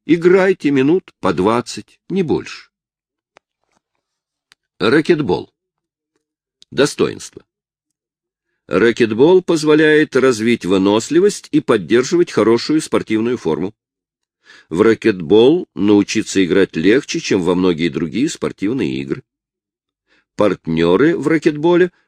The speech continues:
находятся близко друг от друга, можно поговорить.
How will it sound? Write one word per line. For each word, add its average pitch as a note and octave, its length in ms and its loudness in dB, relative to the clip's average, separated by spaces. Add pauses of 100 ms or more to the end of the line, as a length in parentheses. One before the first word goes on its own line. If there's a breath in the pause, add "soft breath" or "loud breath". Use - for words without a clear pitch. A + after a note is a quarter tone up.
находятся C#3 640 2
близко B2 480 0
друг A#2 280 -2
от F2 140 -2
друга, G2+ 340 0 (180)
можно G2+ 360 0
поговорить. D#2 580 -4